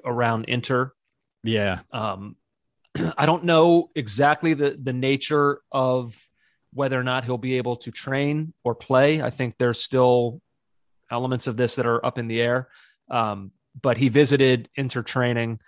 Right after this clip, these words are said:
Speaker 1: uh, got to be around his teammates, saw him just,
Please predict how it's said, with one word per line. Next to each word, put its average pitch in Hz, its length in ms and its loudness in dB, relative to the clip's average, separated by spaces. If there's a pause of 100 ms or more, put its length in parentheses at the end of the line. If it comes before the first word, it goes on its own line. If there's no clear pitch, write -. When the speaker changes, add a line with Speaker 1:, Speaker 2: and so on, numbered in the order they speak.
(380)
Speaker 1:
uh, 107 300 -4 (100)
got 131 220 0
to 127 60 -4
be 127 100 0
around 120 240 2
his 110 140 -6
teammates, 117 720 -4 (480)
saw 139 320 2
him 120 240 0
just, - 320 -2